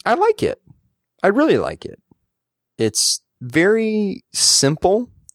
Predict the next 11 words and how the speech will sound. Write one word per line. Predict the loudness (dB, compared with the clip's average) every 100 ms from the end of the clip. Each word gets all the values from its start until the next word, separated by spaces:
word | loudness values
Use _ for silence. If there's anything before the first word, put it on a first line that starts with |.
| _ _ _ -6
Um, | -2 0 0 -2 -6 -8 -10 -12 -12 _ _ _ _ _ _ _ _ _
it, | _ -20 -20 _ -20 -14 -10 2 2 2
it, | -4
I | -2
guess | -2 -2
it, | -2 -4
Instacast | -6 -4 -2 -2 0 0 0
always | 0 2 0
has | -2 -2
maybe | 0 0
felt | -6 -2 0 2 0